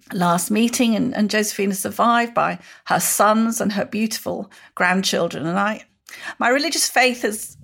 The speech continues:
has fluctuated, Liam. I was a Sunday school teacher when I was a teenager,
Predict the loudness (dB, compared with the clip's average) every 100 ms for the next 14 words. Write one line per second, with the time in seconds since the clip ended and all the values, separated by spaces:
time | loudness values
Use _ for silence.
0 | 0 2 2 -4 -8 0 0 2 2 2
1 | 2 0 -2 2 2 4 2 0 -2 2
2 | 2 0 -2 -4 -2 -4 -4 -4 0 0
3 | 0 -4 -4 0 0 0 -2 -4